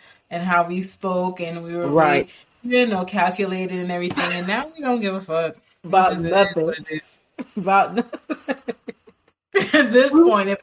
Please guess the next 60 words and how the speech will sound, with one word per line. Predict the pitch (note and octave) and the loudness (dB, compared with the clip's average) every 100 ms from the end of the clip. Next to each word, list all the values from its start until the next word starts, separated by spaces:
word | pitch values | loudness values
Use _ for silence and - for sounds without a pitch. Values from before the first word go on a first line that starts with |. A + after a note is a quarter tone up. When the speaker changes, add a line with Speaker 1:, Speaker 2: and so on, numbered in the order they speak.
| _ | _
Speaker 1:
I | - | -18
still | - A3 A3 | -2 0 2
have | G#3 G3 G3+ | 2 0 -2
to | G3+ | -8
do | F#3+ G3 | -6 -2
all | G3 G3+ G3+ | 0 2 2
that, | G3 G3 F#3+ | 0 -2 -6
man, | F#3+ - F3 | -8 -10 -8
fuck | E3 D#3 | -10 -8
it. | D#3 - - - _ G3 | -12 -14 -18 -20 _ -2
You | G#3+ | 2
ain't | |
Speaker 2:
We | C#4 A#3+ | 6 6
Speaker 1:
gonna | G3+ | 2
Speaker 2:
were | |
Speaker 1:
listen | E3+ - - _ _ | -2 -6 -10 _ _
to | |
me. | D3+ D#3 _ _ _ | -16 -16 _ _ _
Speaker 2:
We | F#3+ C4 | -2 2
were | A3 F3 | 2 2
nervous. | F3 F#3+ G3+ G3+ G#3 G#3+ - | 2 4 4 4 2 0 -6
We | F3+ G#3+ | -4 -2
were | E3+ E3 | -2 -6
stopping | - F#3 G3 C4 | 0 4 6 8
Speaker 1:
Mm-hmm. | C4 | 6
Speaker 2:
and | C#4+ | 2
recording | - - G#3+ G#3+ G3+ | -2 4 6 6 2
again. | G3 G3 G3 | -2 0 0
We | G3+ | 0
had | - | -2
to | F3+ | -2
restart, | F3 F#3 - F3 D#3+ | -2 -2 0 0 0
like, | D3+ - | -6 -8
three | F#3 F#3 | -2 -2
or | |
four | F#3 F#3+ F3+ | -2 2 2
times. | F3 F#3 F3+ E3+ | 2 0 0 0
Like, | E3+ | 0
we | G3 | 2
don't | B3+ C4+ B3 | 0 0 2
like | G#3 A3+ - | 4 4 0
that. | F#3+ D#3+ D3+ D#3 | -2 0 -2 -6
Now | F3+ A3+ G3+ | -2 0 0
it's | F#3+ | 4
Speaker 1:
Mm-hmm. | |
Speaker 2:
like, | G#3 G#3 - | 4 4 -2
"You | F#3+ | -6
gonna | F3+ E3+ | -2 -4
get | D#3 G#3 F3 D#3 | 0 2 2 -4
what | D3 | -8
we | D3+ | -8
give | C#3 D#3 C#3 A#2+ | -6 -6 -6 -8
you." | G2 - _ _ _ _ _ _ | -16 -18 _ _ _ _ _ _
Speaker 1:
You | C#3 C#3 | -8 -4
gonna | C#3 C#3 | 0 0
get | C3+ E3+ A3 | 0 0 0
it | F#3+ | -2
just | D3+ D3+ | -6 -6
like | D#3 - - | -6 -8 -6
that. | G3 - | -2 -2